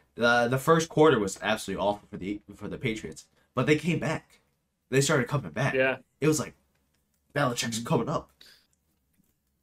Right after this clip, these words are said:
Speaker 2: Yeah, that's their, that's the kinda, their ace in the hole right now, is they just have such a good,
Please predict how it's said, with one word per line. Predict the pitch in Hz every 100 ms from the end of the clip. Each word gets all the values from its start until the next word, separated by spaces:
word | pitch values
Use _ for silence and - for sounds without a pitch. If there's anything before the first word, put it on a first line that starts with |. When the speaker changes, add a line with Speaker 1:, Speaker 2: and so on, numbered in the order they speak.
| _ _ _ _ _
Speaker 2:
Yeah, | - 160 147
that's | 127 151 170
their, | 226 180
that's | 175 208 214
the | 233
kinda, | 208 202 156
their | 156 170
ace | 165 175 -
in |
the | 143
hole | 139 165
right | 143 127
now, | 127 127
is | 127
they | 143
just | 139
have | 156
such | - 147
a | 131
good, | 147 143 139